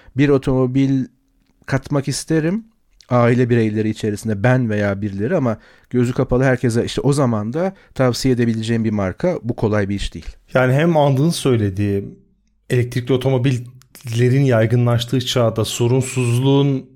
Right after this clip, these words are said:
Speaker 2: e, nasıl etki yaratacağı sorusu hem de bu senin, e, tabiri caizse memur a-, arabası kavramını, e, zeminini bastırman, e, sanıyorum ki bir on yirmi sene içerisinde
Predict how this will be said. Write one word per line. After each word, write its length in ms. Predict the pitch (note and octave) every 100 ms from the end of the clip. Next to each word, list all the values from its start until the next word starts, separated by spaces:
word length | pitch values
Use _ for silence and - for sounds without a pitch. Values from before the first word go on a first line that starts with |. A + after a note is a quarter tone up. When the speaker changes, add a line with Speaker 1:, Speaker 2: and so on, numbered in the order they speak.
| -
Speaker 2:
e, 180 | A2+ G#2+
nasıl 220 | B2 B2+
etki 240 | A#2 -
yaratacağı 680 | A2+ G#2 A2 G2+ G2+ G2 A#2 - _
sorusu 680 | - G#2+ G2 - C3+ F3 - _
hem 280 | A#2+ A#2+ A#2+
de 120 | A#2+
bu 200 | B2 B2+
senin, 540 | A#2+ A#2 A#2+ A#2+ A#2+ - _
e, 280 | A#2+ A2+ G#2+
tabiri 300 | A#2+ A#2 A2+
caizse 240 | A2+ G2+ A2
memur 420 | A2 A#2 C3+ C#3 - -
a-, 400 | B2 B2 - C3
arabası 420 | B2 A#2 - A#2+
kavramını, 600 | A#2+ A2 A#2 A#2 A#2 A2+ - - - - -
e, 280 | A2+ G#2+ G#2+ A2+
zeminini 460 | A2 A2+ A2 A#2+
bastırman, 640 | B2+ A2 - A2+ A#2 E3+ F#3 - - - - - B2
e, 240 | A#2 A2+ A#2+ B2+
sanıyorum 720 | - - - C3+ G3+ F#3+ C#3+
ki 240 | - F3
bir 160 | E3 E3
on 240 | C3+ D#3 E3
yirmi 380 | B2 A#2+ C3 F3
sene 220 | C#3+ B2
içerisinde 1000 | A#2+ A#2 A2 - A#2+ A#2+ D#3+ F#3+ F#3+